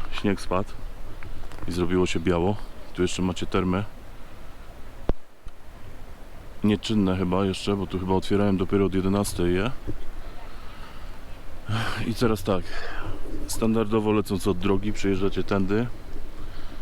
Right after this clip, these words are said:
mijacie sobie pierwszy ten aquapark i tutaj przy tym starszych termach podjeżdżacie sobie tutaj pod górę tą drogą i tutaj już macie wjazd na kemping. Tu jest brama na kemping. Nie goliłem się już dzisiaj, bo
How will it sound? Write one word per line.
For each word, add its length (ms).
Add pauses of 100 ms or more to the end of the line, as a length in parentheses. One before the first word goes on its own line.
(100)
mijacie 340
sobie 360 (160)
pierwszy 360
ten 220
aquapark 600 (760)
i 280
tutaj 260
przy 180
tym 200 (580)
starszych 480
termach 420 (680)
podjeżdżacie 460
sobie 240
tutaj 220
pod 200
górę 260
tą 160
drogą 440 (1200)
i 80
tutaj 300
już 180
macie 240
wjazd 340
na 380
kemping. 360
Tu 360
jest 120
brama 300
na 120
kemping. 420 (720)
Nie 120
goliłem 360
się 120
już 100
dzisiaj, 220
bo 160